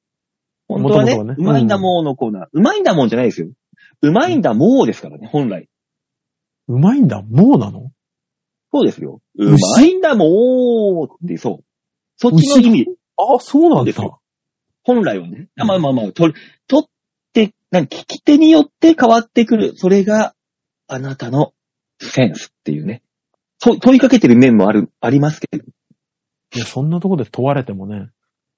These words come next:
Speaker 2: 大したもん出せないですけど。
Speaker 1: <laughs>
Speaker 2: あー、でもチキンラーメン、あー、美味しいね。
Speaker 1: あのね、
Speaker 2: うん。
Speaker 1: 実は私もね、先月ぐらい、チキンラーメンにハマりまして。
Speaker 2: ほう、
Speaker 1: 毎晩食べてたことがあったのよ。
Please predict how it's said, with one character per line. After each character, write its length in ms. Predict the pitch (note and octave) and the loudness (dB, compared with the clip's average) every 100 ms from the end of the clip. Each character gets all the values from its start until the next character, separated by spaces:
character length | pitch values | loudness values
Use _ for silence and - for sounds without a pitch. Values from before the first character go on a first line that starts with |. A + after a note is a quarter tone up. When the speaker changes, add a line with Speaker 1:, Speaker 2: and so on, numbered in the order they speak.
| _ | _
Speaker 2:
大 200 | - D3+ | -4 -2
し 60 | D#3 | 0
た 80 | |
も 100 | F3+ | 0
ん 60 | D#3+ | 2
出 100 | A2+ | 0
せ 100 | A2 | -2
な 100 | A#2 | -4
い 60 | G#2 | -6
で 60 | |
す 100 | G#2 | -12
け 80 | - | -14
ど。 160 | G2 - | -16 -18
Speaker 1:
<laughs> 40 | _ _ _ _ - | _ _ _ _ -4
Speaker 2:
あ 300 | A#2+ C3 C3 | 0 2 2
ー、 20 | |
で 80 | C3 | 0
も 100 | B2+ | -4
チ 140 | - | -10
キ 140 | - F#3 | -10 -6
ン 60 | |
ラ 220 | G#3 A#3+ A#3 | -4 -2 -2
ー 20 | |
メ 100 | A3+ | 0
ン、 380 | G#3 G3 F#3+ F#3 | -2 -2 -4 -6
あ 400 | F3 D#3 G2 F#2+ | -6 -6 -6 -8
ー、 140 | G#2 | -4
美 60 | F#3+ | -4
味 40 | |
し 220 | F#3 A#3 | -4 -4
い 40 | G#3+ | -2
ね。 240 | E3+ G#3+ _ _ _ _ _ _ _ _ _ | -2 -4 _ _ _ _ _ _ _ _ _
Speaker 1:
あ 100 | - | -2
の 120 | C#3 | 2
ね、 340 | C#3 C3+ F2+ - _ _ - | 4 4 2 -4 _ _ -14
Speaker 2:
う 180 | A#2+ | -10
ん。 20 | A#2 | -6
Speaker 1:
実 260 | B2 - | -6 0
は 100 | E3+ | 2
私 380 | A2 B2+ E3 - | 2 0 -2 0
も 140 | F3 E3 | 0 2
ね、 300 | C3+ E2+ - _ _ _ _ _ _ | 0 -2 -8 _ _ _ _ _ _
先 280 | - A3 B3+ | -2 0 2
月 420 | B3 A#3+ - A#3 | 0 -2 -4 -2
ぐ 100 | G#3+ | 0
ら 120 | A3 | 0
い、 160 | F#3+ A2 _ _ _ _ _ _ _ - - - | -2 -4 _ _ _ _ _ _ _ -20 -20 -20
チ 160 | - | -12
キ 160 | - A#3 | -4 0
ン 40 | |
ラ 140 | A#3 A3 | 0 0
ー 40 | |
メ 80 | C3+ | -2
ン 20 | |
に 60 | G#2 | -6
ハ 140 | C#3+ | -4
マ 120 | C#3 | -4
り 100 | C#3 | -4
ま 100 | C3 | -4
し 80 | B2+ | -8
て。 220 | - - _ _ _ _ _ _ _ | -16 -20 _ _ _ _ _ _ _
Speaker 2:
ほ 480 | - - F3 D#3 - | -16 -4 0 0 0
う、 60 | - | -2
Speaker 1:
毎 180 | C#3+ A#3 | 2 2
晩 140 | - | 2
食 160 | C4 A#3+ | 0 -2
べ 80 | A3+ | -6
て 80 | |
た 100 | - | -6
こ 60 | A#2+ | -6
と 60 | G#2+ | -4
が 80 | |
あ 20 | G2 | -6
っ 20 | |
た 120 | F#2+ | -10
の 60 | |
よ。 60 | D#2+ | -14